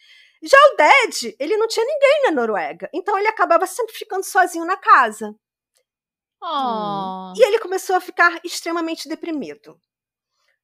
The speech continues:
Speaker 1: O Dead passava horas catatônico em seu quarto. E ele comia muito pouco para ficar com um ar de fraco, um ar de cadáver.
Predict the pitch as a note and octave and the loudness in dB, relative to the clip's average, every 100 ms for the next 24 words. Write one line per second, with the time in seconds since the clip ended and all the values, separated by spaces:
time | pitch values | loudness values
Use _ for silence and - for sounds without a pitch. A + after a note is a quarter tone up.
0 | _ - F4+ D4 C#4+ G#3 F#3+ - - C4+ | _ -8 2 6 6 6 -2 -6 -2 0
1 | C#4 C4 D4+ - B3 C#4+ C4+ - C4 B3 | 0 2 0 2 4 4 2 -4 -6 -6
2 | E4+ - C4 B3+ C4+ - C#4 C4+ C#4 C#4 | -6 -6 -4 -4 -6 -10 -12 -8 -6 -6
3 | - G3 F3+ - _ F#3 F#3 _ _ _ | -2 -2 -2 -6 _ -20 -20 _ _ _
4 | - C4 D4+ E4 - D#4 D#4 E4+ D4+ D4+ | -8 0 0 0 -4 -4 -2 -2 -2 -2
5 | E4+ - - - C4 C4+ C4 - F3+ - | -2 -4 -4 2 4 4 -2 -12 -12 -8
6 | - B3+ C4+ - C#4+ C4 C4 D4 C4+ C4 | -2 0 0 -4 -2 -2 -2 0 2 2
7 | C4 C#4+ - C4+ A#3 A3+ - G#3 A3 A3+ | 0 -12 -4 2 2 2 -8 -12 -4 -2
8 | A3+ - - G3+ F3+ D#3 D3+ E3+ | -2 -6 -10 -6 -6 -6 -12 -20